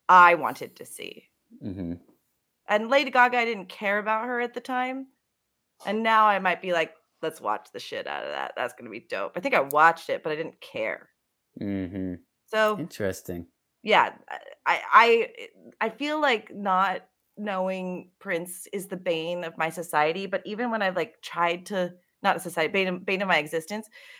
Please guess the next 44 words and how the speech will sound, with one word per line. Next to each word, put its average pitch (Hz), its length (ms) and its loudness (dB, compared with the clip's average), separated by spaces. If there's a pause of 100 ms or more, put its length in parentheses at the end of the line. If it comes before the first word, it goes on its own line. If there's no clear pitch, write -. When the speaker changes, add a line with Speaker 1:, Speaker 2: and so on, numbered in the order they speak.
(140)
Speaker 1:
but, 202 180 6 (880)
and 202 180 4
something 220 240 -2
I'm 190 140 4
embarrassed 175 460 2
about 311 300 4
to 339 60 -4
some 339 160 -6
extent, 349 380 -2
but 262 180 -2
I 240 120 -2
don't, 233 480 -4
every 254 200 0
time 302 140 -4
I 277 80 0
listen 247 280 -4
to 269 40 -6
Purple 269 260 -8
Rain 247 200 -2
or 220 60 -2
it's 185 180 -8
on 226 160 4
the 220 80 -6
radio, 226 440 -2
I 226 100 -6 (180)
don't 233 400 -4 (1400)
have 220 360 4 (120)
an 202 200 0
emotional 196 460 2
connection 311 380 -8
to 240 120 -6
it 131 100 0
at 170 180 -2
all. 311 600 -2
It 226 100 -4
doesn't 233 340 0
sound 233 240 0
like 240 120 -6
a 233 60 -4
good 214 300 -8
song. - 460 -6 (1800)
Speaker 2:
Uh, - 60 -14 (260)
excuse - 480 0
me? 440 60 0